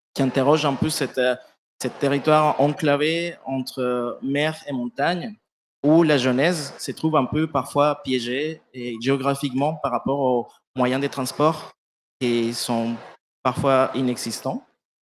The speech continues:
Et donc, euh, c'est toute un, une recherche par rapport au territoire et, euh, et comment cette jeunesse essaye,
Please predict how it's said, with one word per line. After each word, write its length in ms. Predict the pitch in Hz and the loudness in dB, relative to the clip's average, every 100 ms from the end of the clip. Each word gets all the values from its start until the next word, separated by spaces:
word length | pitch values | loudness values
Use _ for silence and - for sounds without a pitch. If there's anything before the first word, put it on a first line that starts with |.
| _ _ | _ _
Et 80 | 120 | -2
donc, 360 | 113 120 120 - | 0 0 0 0
euh, 600 | 117 117 117 113 110 95 | 0 2 2 2 0 -2
c'est 200 | - 113 | -8 -12
toute 220 | 139 - | -14 -8
un, 220 | 139 135 | -4 -2
une 240 | 131 - 127 | -2 -4 -2
recherche 480 | 131 131 151 143 | 0 0 0 -4
par 120 | - 123 | -2 -2
rapport 300 | 117 127 120 | 0 0 0
au 80 | 120 | -2
territoire 640 | 120 123 117 110 135 151 151 | -4 -4 -6 -2 0 2 0
et, 240 | 127 123 113 | -2 0 0
euh, 280 | 110 104 107 - - - _ _ | 0 0 -4 -8 -12 -14 _ _
et 80 | 113 | -10
comment 340 | - 131 139 | -4 -2 -2
cette 460 | 143 139 120 117 113 | -2 -6 -4 -4 -4
jeunesse 600 | 117 123 120 139 156 - | -2 -2 0 -2 -2 -6
essaye, 680 | 120 123 - 135 151 156 135 | -8 -8 -4 -2 0 0 -2